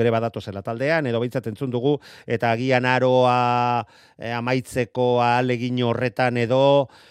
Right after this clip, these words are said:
eh, benetan grini ikaragarriarekin, eh, daude Donostiako estropadari begira.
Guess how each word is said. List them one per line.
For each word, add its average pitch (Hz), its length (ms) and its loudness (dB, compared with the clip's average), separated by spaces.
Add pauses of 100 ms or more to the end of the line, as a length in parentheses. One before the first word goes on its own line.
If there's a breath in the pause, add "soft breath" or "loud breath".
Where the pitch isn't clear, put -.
(220 soft breath)
eh, 104 280 -2
benetan 135 460 2 (300)
grini 170 500 4
ikaragarriarekin, 113 840 0
eh, 92 180 -6
daude 98 480 -4
Donostiako 101 400 -8
estropadari 90 460 -8
begira. 87 400 -8